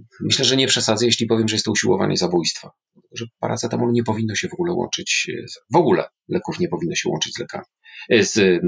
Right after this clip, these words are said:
alkoholem. Natomiast paracetamolu w szczególnością bardzo mocno obciąża wówczas wątrobę. Em, powodując, e, no, naprawdę mocne, mocne uszkodzenia,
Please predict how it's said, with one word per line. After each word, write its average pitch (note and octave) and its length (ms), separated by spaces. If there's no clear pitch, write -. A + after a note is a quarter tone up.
alkoholem. - 440
Natomiast G#2+ 540
paracetamolu G2 760
w - 60
szczególnością A2+ 540
bardzo F#2+ 300
mocno - 340
obciąża E2 380
wówczas - 320
wątrobę. - 420
Em, F2 640
powodując, G#2+ 800
e, F2 240
no, A#2 160
naprawdę G#2 720
mocne, F#2 680
mocne F#2+ 340
uszkodzenia, F3 800